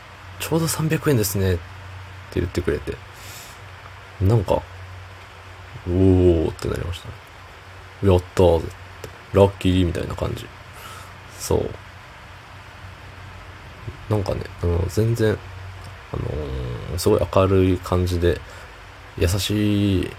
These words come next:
声で明るい感じで言ってくれたんで、すごいね、あの、「ちょうど」っていう、別に言わんでいいじゃないですか、「ちょうど」って。うん、「はい、お会計三百円です」って。いいのに。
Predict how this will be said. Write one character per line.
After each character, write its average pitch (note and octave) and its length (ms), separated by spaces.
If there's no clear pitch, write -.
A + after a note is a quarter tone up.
声 F#2 240
で E2+ 200
明 - 220
る G2 80
い F#2+ 60
感 F#2 200
じ F2+ 80
で F2 60
言 F2 60
っ - 40
て - 160
く - 100
れ F2+ 80
た F2 120
ん - 120
で、 C#2+ 140
す - 160
ご F#2 140
い F2 40
ね、 C2 160
あ E2 40
の、 - 20
「ち - 140
ょ A#2 100
う A#2+ 40
ど」 A#2 120
っ - 20
て - 180
い - 40
う、 - 60
別 F2+ 200
に E2 60
言 G#2 80
わ C3+ 80
ん C3+ 40
で F2+ 120
い - 20
い F2 40
じ E2+ 60
ゃ D2+ 60
な - 40
い - 20
で D#2 40
す - 60
か、 - 100
「ち - 100
ょ F2 60
う E2+ 60
ど」 E2+ 100
っ - 20
て。 - 180
う - 40
ん、 F2+ 80
「は F#2 120
い、 - 40
お F2+ 60
会 F#2+ 160
計 - 100
三 F2+ 180
百 F2 200
円 A#1+ 100
で D2+ 80
す」 - 160
っ - 40
て。 E2 80
い F2 40
い - 20
の - 80
に。 C#2 100